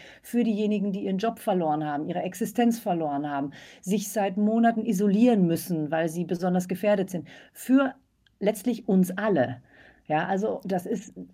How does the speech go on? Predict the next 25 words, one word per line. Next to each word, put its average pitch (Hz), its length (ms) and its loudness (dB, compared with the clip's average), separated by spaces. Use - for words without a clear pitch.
aus 180 240 -6
meiner 208 360 4
Sicht 196 360 -4
noch 233 400 2
viel, 415 400 -2
viel 202 180 -4
stärker 185 500 -2
als, 156 300 -6
als 175 160 -2
bei 165 160 -2
anderen 175 360 -2
Impfungen 175 460 -4
der 127 140 -2
Fall, 127 380 -4
ähm, 175 160 2
dass 180 200 2
es 202 140 -4
nicht 233 460 4
nur 269 300 6
um 208 100 -2
einen 165 240 -2
selber 170 380 6
geht, 135 480 -2
also 156 180 -2
es, 147 220 -6